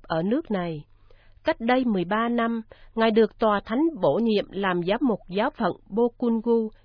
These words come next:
Ikela. Đức Tổng giám mục Besungu sẽ kế nhiệm Đức Hồng Y Monsegur, bảy mươi chín tuổi, cũng là một trong chín Hồng Y cố vấn của Đức Thánh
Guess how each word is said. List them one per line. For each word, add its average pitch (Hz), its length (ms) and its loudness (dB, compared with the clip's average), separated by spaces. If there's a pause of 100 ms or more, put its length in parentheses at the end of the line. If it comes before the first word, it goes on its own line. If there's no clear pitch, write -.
(140)
Ikela. 214 760 -2 (600)
Đức 330 160 -2 (120)
Tổng 180 140 0 (100)
giám 254 200 4
mục 226 180 4 (140)
Besungu 247 760 0 (260)
sẽ - 240 2
kế 311 200 4
nhiệm 262 300 4
Đức 240 220 -4
Hồng 196 280 2
Y 254 140 2
Monsegur, 233 1000 2
bảy 175 180 -2
mươi 269 200 2
chín 262 300 0
tuổi, 156 300 -2 (360)
cũng 202 160 0
là 262 160 2
một 202 200 4 (140)
trong 285 260 2
chín 269 320 0
Hồng 175 240 -4
Y 254 280 -2
cố 277 160 2
vấn 233 320 2
của 151 120 0
Đức 226 220 -6
Thánh 247 200 -4